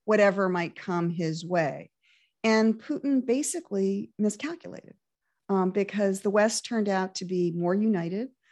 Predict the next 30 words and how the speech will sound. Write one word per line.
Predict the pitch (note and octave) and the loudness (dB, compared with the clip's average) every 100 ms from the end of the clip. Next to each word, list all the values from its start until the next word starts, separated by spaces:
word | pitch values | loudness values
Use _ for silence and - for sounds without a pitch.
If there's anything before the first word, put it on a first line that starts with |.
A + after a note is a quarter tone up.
| _ _ | _ _
under | F#3+ F3+ F3 E3+ E3+ | 0 0 2 -2 -2
West, | F3 F3 - - | -2 -2 -4 -4
uh, | E3+ E3 | -2 -2
under | F3 F3 | -2 -2
U | E3+ F#3 | 0 2
S | G3+ - | 0 0
leadership. | E3+ E3 E3 F3 G#3+ - _ _ _ _ _ _ _ | -6 -6 -6 -8 -8 -12 _ _ _ _ _ _ _
The | F3 F#3 E3+ D#3 - - | 0 2 2 -2 -10 0
Russian | G#3+ A#3 A#3 | 2 4 4
military | G#3 F#3+ G3 F#3+ G3 A3 | 4 2 0 0 0 -2
turned | G#3+ F#3+ | -2 -2
out | F3 F3 | -4 -6
to | |
be | F#3 F3 | -4 -4
a | |
disaster, | E3 D#3+ E2 - - F#3 C#4 _ _ _ _ _ _ _ | -4 -6 -8 -10 -12 -12 -14 _ _ _ _ _ _ _
um, | F#3+ F3+ F3 | 0 0 2
in | A3 | 0
part | A3+ F#4 F#4 | 2 0 0
because | - C4 B3 | -2 -4 -2
of | F#3 | -4
corruption, | - G3+ G3+ F3 | 0 0 0 -2
and | F3 | -2
we | F3 | -2
can | E3 | -4
come | E3 F3 | -4 -2
back | F#3+ G3 | -2 -2
to | E3 | -6
that. | F3 F#3 A3 _ _ _ _ | -12 -12 -14 _ _ _ _
Um, | G#3+ G3+ G3 F#3+ F#3+ G3 | 0 2 4 2 0 -2